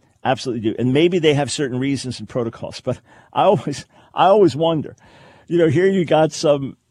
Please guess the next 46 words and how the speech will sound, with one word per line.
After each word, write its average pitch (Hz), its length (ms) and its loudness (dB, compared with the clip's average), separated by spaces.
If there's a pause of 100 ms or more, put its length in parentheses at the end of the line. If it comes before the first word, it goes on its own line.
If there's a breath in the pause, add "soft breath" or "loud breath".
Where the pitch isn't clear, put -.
(200)
eighty-nine-year-old 160 800 2
woman 147 300 2
in 131 100 0
a 127 40 0
wheelchair. 123 800 0 (140)
'Cause - 260 -10
in 151 120 -2
a 131 40 -2
wheelchair, 147 480 0
she 135 140 -10
can't 120 240 -6
go 135 100 -4
through 131 180 -10
normal 135 180 -2
security, 147 520 -2
and 131 80 -2
they're 143 200 -2 (360)
checking 175 320 0
her 156 80 2
out 160 140 4
extra 151 260 -4
carefully. 170 440 -2
It's 143 120 -10
like, 170 200 -8
that 240 260 0
is 247 240 -6 (160)
probably 147 960 0
not 151 240 -2
the 151 80 -6
person 139 380 -2
you 135 60 -2
need 127 160 -2
to - 60 -20
check 123 260 -4
out 117 180 0
carefully. 117 340 -4
But 143 140 -2
again, 139 260 -2
they 113 80 -6
must 120 240 -4
have 117 160 -4
their 104 160 -6 (300 loud breath)
protocols 127 440 -2
and 117 120 -6
reasons. 135 340 -4 (580 soft breath)
But 147 380 0